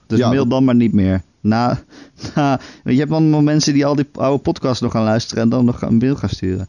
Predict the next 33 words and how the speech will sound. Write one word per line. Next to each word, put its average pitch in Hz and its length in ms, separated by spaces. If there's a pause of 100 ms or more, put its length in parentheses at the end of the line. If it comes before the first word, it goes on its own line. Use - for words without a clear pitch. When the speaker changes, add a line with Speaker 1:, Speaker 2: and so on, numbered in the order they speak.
(340)
Speaker 1:
Als 120 100
Speaker 2:
Ja. 117 80
Speaker 1:
je 131 60
na 147 180
donderdag 160 400
drie 147 180
december 165 460
bent, 139 360
dan 143 180
mail 151 160
me 156 80
alsjeblieft 143 420
niet 117 120
meer, 110 220
want 120 240
<laughs> - 20
dan 190 140
krijg 175 240
je - 60
vast 175 240
heel 135 140
veel 131 180
mail. 120 380 (240)
Speaker 2:
Jawel, 135 460
wel 160 180
doen, 117 380
wel 135 180
doen. 110 180 (160)
Speaker 1:
<laughs> 139 140
Maar 123 100
dan 147 160
met 147 140
vragen. 113 420